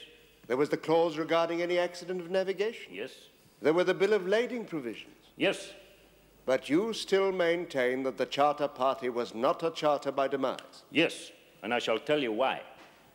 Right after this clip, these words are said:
Speaker 2: Mister Papalonius inserted a clause which stipulated that the hull, the machinery, and the radio equipment would be the responsibility of the chief engineer and the radio officer, respectively. Furthermore, he insisted that he would appoint these officers,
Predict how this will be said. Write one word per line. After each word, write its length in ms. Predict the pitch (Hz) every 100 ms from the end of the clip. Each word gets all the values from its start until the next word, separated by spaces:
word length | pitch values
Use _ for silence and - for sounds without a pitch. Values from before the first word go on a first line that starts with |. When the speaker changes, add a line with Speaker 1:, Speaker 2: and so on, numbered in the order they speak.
| _ -
Speaker 2:
Mister 200 | 127 -
Papalonius 680 | - 147 143 202 180 139 127
inserted 460 | 123 - 214 196
a 60 | 147
clause 440 | 160 180 127 104
which 160 | 117 -
stipulated 680 | - 240 180 147 139 175 139
that 140 | -
the 80 | 117
hull, 520 | 156 208 214 202 - 196
the 60 |
machinery, 600 | 226 - 214 196 185 170 -
and 140 | 104 117
the 100 | 143
radio 300 | 208 185 160
equipment 500 | - 214 220 214 120
would 140 | 170
be 80 | 143
the 100 | 131
responsibility 680 | 120 190 170 139 196 180 180
of 80 | 131
the 80 |
chief 240 | - 202 165
engineer 420 | 147 151 190 190
and 140 | 117 117
the 80 |
radio 320 | 139 208 190 175
officer, 340 | 160 156 180 - -
respectively. 600 | 107 110 180 - 95 85 - - - - _
Furthermore, 420 | - 190 196 196 180
he 120 | 170
insisted 460 | 156 - 285 190 175
that 140 | 175
he 80 | 175
would 100 | 151
appoint 300 | 143 220 -
these 180 | 135 120
officers, 460 | 127 98 95 -